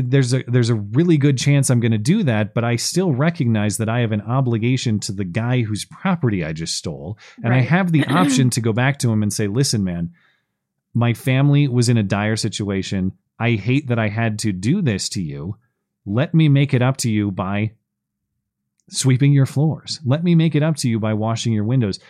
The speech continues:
Speaker 1: Let me do something for you in exchange for what you've provided for me. That is to say,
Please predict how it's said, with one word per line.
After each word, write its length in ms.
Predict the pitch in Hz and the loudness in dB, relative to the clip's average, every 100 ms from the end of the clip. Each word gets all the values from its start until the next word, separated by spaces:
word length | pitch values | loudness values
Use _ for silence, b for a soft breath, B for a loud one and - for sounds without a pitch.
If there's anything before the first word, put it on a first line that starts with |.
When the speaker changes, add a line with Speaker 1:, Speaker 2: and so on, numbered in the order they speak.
| b | b
Speaker 1:
Let 240 | 104 131 165 | -4 -2 2
me 200 | 143 139 | 4 4
do 240 | 117 143 | 4 2
something 480 | 139 143 139 131 117 | 2 0 0 2 0
for 300 | 104 147 156 | 0 -2 0
you 340 | 131 117 113 107 b b b - | 2 2 2 -2 b b b 0
in 100 | 135 | 2
exchange 640 | 123 - - 127 131 123 | 2 -2 0 2 4 2
for 120 | - 113 | 0 -4
what 200 | 110 110 | -4 -2
you've 200 | 104 - | -4 -4
provided 520 | 101 101 123 120 98 | -6 -2 0 -2 -2
for 100 | 104 | -4
me. 140 | 95 | -4
That 160 | 95 113 | -2 0
is 140 | 123 | -2
to 80 | - | -4
say, 340 | 107 123 113 | -4 -2 -2